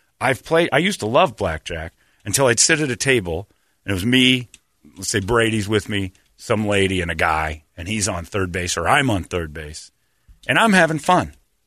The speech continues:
I'm not worried about going to the point where I don't have, I don't have enough money for bills. I got this. I'm fine."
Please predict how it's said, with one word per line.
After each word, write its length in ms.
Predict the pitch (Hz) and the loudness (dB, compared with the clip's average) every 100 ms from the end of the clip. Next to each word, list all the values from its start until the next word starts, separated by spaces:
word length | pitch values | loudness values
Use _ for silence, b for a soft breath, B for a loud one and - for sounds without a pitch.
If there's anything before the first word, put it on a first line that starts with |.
| _ _ _ - | _ _ _ -4
I'm 120 | 190 | 0
not 160 | 160 - | 0 2
worried 260 | 165 151 | 4 4
about 320 | 110 92 80 - _ _ _ _ - | 2 -2 -4 -8 _ _ _ _ -10
going 280 | 127 120 110 | 0 2 2
to 40 | 98 | -2
the 80 | |
point 280 | 85 107 101 | -4 -4 -2
where 100 | 95 | 0
I 80 | 95 | 0
don't 140 | 95 | 0
have, 160 | 87 76 - - | -2 -6 -12 -8
I 80 | 98 | -6
don't 120 | 92 | -4
have 100 | 90 | -2
enough 180 | 90 101 | -2 -2
money 180 | 90 | -4
for 140 | 82 87 | -4 -8
bills. 400 | 95 78 60 - - | -6 -6 -8 -16 -2
I 140 | 151 | 2
got 200 | 160 170 | 2 2
this. 160 | - - _ - | -4 -8 _ -10
I'm 100 | 107 | -4
fine." 280 | 147 95 | -2 -4